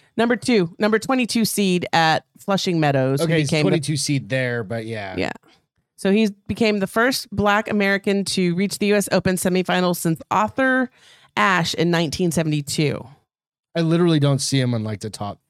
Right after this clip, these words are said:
Speaker 2: fifty. I'm looking at the list
Speaker 1: That's
Speaker 2: right
Speaker 1: right. Well,
Speaker 2: now.
Speaker 1: he's number twenty-two seed, according
Speaker 2: Yeah.
Speaker 1: to this article from
Speaker 2: That's
Speaker 1: E S P N.
Speaker 2: interesting. Yeah.
Speaker 1: Um, so his parent, his dad,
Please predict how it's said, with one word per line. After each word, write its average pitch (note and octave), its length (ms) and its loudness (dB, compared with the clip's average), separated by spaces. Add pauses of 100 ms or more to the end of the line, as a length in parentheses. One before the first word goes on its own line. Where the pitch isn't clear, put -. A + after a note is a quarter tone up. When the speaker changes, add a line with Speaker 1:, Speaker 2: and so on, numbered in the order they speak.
Speaker 2:
fifty. E2 440 -14 (1160)
I'm E3+ 140 4
looking D#3 260 2
at C3+ 80 0
the C3 80 -2
list B2+ 220 -2
Speaker 1:
That's G3 140 -6
Speaker 2:
right A3+ 60 2
Speaker 1:
right. F3+ 100 0
Well, F#3 100 0
Speaker 2:
now. F3+ 60 2
Speaker 1:
he's G3 160 0
number G#3+ 200 0
twenty-two G3 380 -2
seed, C#3+ 320 -6
according D#3 300 -2
Speaker 2:
Yeah. C3+ 80 0
Speaker 1:
to C#3 80 -2
this C3+ 180 -4
article C3 300 -6
from C#3 180 -6
Speaker 2:
That's C3 160 -2
Speaker 1:
E - 20 -4
S B2+ 120 2
P B2 180 -2
N. G2+ 80 -4
Speaker 2:
interesting. F#2+ 180 -8
Yeah. A2 220 -6 (400)
Speaker 1:
Um, D#3+ 720 -2 (960)
so G#3 400 0
his C4 260 0
parent, C#4+ 380 0
his A#3+ 160 0
dad, G3+ 800 2